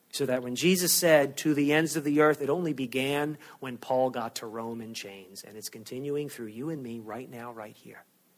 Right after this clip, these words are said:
May that be impressed upon us. Nothing can hinder the plan of God. Nothing can silence the word of God. And nothing can destroy you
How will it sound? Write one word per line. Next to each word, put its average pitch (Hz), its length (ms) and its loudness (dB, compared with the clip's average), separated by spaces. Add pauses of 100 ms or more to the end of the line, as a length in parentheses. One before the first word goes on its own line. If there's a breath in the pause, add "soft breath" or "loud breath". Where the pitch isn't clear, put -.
(800 loud breath)
May 127 140 -6
that 123 280 -2
be 117 120 -8
impressed 113 400 -8
upon 104 320 -12
us. - 320 -12
Nothing 165 440 6
can 139 180 -4
hinder 165 560 4 (400 loud breath)
the 139 80 0
plan 170 340 4
of 139 160 2
God. 139 320 4
Nothing 143 300 0
can 123 160 -10
silence 175 680 -2 (100)
the 135 100 -2
word 151 280 -2
of 143 100 -2
God. 135 380 -6
And 143 220 -14
nothing 185 340 -10
can 160 220 -12
destroy 156 720 -8 (300 soft breath)
you 123 380 -10